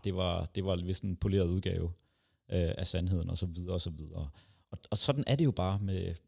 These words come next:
med det her felt, vi arbejder i, ikke? Altså organisering og arbejdsmetoder og, og kultur, at det er sgu noget fluffy, mudret noget, og folk kan have meget forskellige oplevelser af virkeligheden og hvad der sker. Øhm, men, men det bringer mig til spørgsmål til jer.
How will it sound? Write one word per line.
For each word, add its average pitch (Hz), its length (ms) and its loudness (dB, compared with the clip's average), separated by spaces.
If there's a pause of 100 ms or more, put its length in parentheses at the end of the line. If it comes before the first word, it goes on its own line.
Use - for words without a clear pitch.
(100)
med 98 160 -16
det 104 120 -2
her 98 200 2
felt, - 320 -2
vi 87 60 0
arbejder 92 400 2
i, 92 80 0 (140)
ikke? 104 200 -8
Altså 87 380 -8 (140)
organisering 90 1000 0
og - 240 -8
arbejdsmetoder 90 880 -4
og, 85 360 -8
og 87 160 -10
kultur, 95 640 -6 (840)
at - 140 -14
det 107 80 -4
er 120 80 -4
sgu - 160 -2
noget 120 200 4
fluffy, 120 840 0
mudret 120 400 0
noget, 101 280 -2
og 101 80 -6
folk - 200 -6
kan 107 80 -4
have 107 100 0
meget 101 260 -2
forskellige - 580 -4
oplevelser 95 560 -4
af 87 160 -6
virkeligheden 95 500 -6
og 85 60 -8
hvad 82 140 -6
der 95 60 -4
sker. - 380 -8 (1080)
Øhm, - 460 -6 (380)
men, 120 200 -2
men 123 120 2
det 147 80 2
bringer 139 200 4
mig 98 260 0
til - 140 -12
spørgsmål - 300 0
til 85 160 -4
jer. 131 220 2